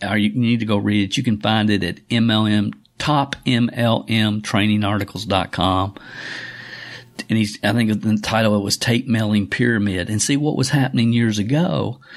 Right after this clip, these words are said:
was every, all these leaders were telling people, "Look, buy a hundred of this audio." It was called Dead Doctors Don't Lie. And buy our mailing list. They had, they, they sold mailing lists of thousand opportunity seekers.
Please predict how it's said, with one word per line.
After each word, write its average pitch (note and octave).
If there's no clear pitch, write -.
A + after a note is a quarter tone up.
was G#2+
every, C3+
all B2
these B2+
leaders C3+
were A2+
telling A#2
people, A#2
"Look, B2
buy B2
a D3+
hundred C#3
of A#2
this A#2
audio." A2
It G2
was G#2+
called G2+
Dead A2+
Doctors G#2+
Don't G2+
Lie. F#2
And A2
buy A2
our D3
mailing A#2
list. F#2+
They G#2
had, G#2
they, G#2
they G#2+
sold G2+
mailing G2+
lists G2
of -
thousand G2+
opportunity G2
seekers. F2+